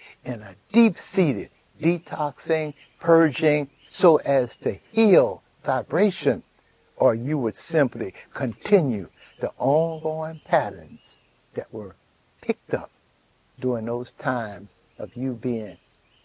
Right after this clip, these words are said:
heavily induced in the consumption of a nature diametrically opposed to who you be.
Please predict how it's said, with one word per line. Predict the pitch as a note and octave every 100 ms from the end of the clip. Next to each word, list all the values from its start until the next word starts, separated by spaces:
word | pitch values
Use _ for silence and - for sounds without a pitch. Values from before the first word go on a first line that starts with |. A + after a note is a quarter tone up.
| _
heavily | - B2+ A#2+ A#2 A2+ -
induced | G2+ E2 - D#3+ A2+ - - - - _ _ _ _ _ _ _ _ _ _ _ _ _ _
in | G#2+
the | G2
consumption | - G2 - A#2 - A2
of | G2+
a |
nature | G2+ A#2+ A#2 - - _ _
diametrically | A2 G2 A2 G#2 - A2 A#2 A2+
opposed | A#2 - A#2 F#2 -
to | -
who | A#2 G#2
you | A2+
be. | B2 E3+ B2